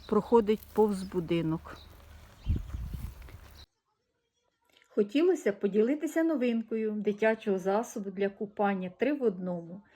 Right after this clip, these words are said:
Шампунь, піна, гель українського виробника Біллі Міллі. Придбала для внучки. Засіб рекомендується від трьох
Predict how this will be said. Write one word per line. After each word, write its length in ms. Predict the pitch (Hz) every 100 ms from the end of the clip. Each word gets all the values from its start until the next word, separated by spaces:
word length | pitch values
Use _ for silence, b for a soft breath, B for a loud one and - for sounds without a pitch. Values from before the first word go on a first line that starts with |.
| b b
Шампунь, 840 | - 202 185 - 240 339 349 339 _ _ -
піна, 600 | 254 294 269 247 226 220
гель 440 | 175 165 185 170 190 _ _ _ _ -
українського 880 | 202 208 208 214 196 - - 180 175
виробника 800 | 180 175 165 160 160 247 311 302 B B B
Біллі 560 | 180 262 339 320 294 262
Міллі. 560 | 202 185 175 165 160 - _ _ _ _ _ _ _ _ _ _ _ _ _
Придбала 540 | - 208 190 233 302 320
для 180 | 262 302
внучки. 600 | 302 269 - - 226 226 - _ -
Засіб 720 | 190 202 233 302 - 170 - _ _ _ _ _ _ -
рекомендується 1300 | 196 254 277 262 254 220 185 170 170 160 - 151 156
від 240 | 180 208 -
трьох 440 | 247 311 330